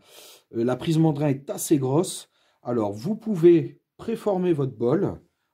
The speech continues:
en enlevant de la matière et en badigeonnant de chaque côté le bol,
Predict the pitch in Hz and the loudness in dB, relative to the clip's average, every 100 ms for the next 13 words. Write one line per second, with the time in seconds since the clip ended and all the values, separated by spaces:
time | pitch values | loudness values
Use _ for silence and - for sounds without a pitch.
0 | _ _ 127 147 151 139 143 135 - _ | _ _ -2 2 2 2 -2 -2 -6 _
1 | - 123 185 165 147 - 139 180 - _ | -2 2 4 4 0 -2 -2 -2 -4 _
2 | _ - 147 147 139 185 180 156 165 160 | _ -2 0 2 2 0 -2 4 6 6
3 | 165 196 - _ _ _ _ _ _ _ | 2 -2 -10 _ _ _ _ _ _ _
4 | _ 123 131 180 175 175 147 156 147 - | _ -8 -4 -4 2 2 4 2 2 -2
5 | _ _ 110 131 123 165 180 | _ _ -6 -2 2 2 2